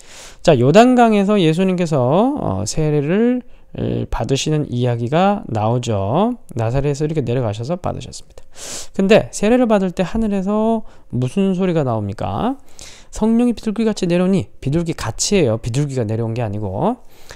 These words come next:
"너는 내 사랑하는 아들이라, 내 기뻐하는 자라." 이렇게 말씀이 있죠. 자, 이 말씀은 시편 말씀입니다. 시편 말씀. 그러니까 끊임없이 복음서는, 에, 구약 성경에서 얘기해왔던 그 말씀들이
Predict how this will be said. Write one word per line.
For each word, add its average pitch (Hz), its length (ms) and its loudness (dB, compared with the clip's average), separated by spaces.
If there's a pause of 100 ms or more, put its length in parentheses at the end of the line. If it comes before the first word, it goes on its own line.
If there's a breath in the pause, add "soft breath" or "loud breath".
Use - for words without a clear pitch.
(160 loud breath)
"너는 151 540 0
내 110 180 -2
사랑하는 185 500 0
아들이라, - 880 0
내 127 160 -4
기뻐하는 214 640 -4
자라." 127 460 -2
이렇게 160 240 -6
말씀이 135 340 -6
있죠. 170 480 -2 (400 loud breath)
자, 123 140 -2
이 139 100 0
말씀은 190 500 0
시편 233 380 -4
말씀입니다. - 500 -8
시편 - 360 -2
말씀. 101 320 -6 (360 loud breath)
그러니까 208 260 -2
끊임없이 247 1300 -2
복음서는, 202 640 0 (400 loud breath)
에, 110 360 -8 (120)
구약 269 260 2
성경에서 233 460 0
얘기해왔던 175 680 0
그 196 80 -6
말씀들이 202 720 -4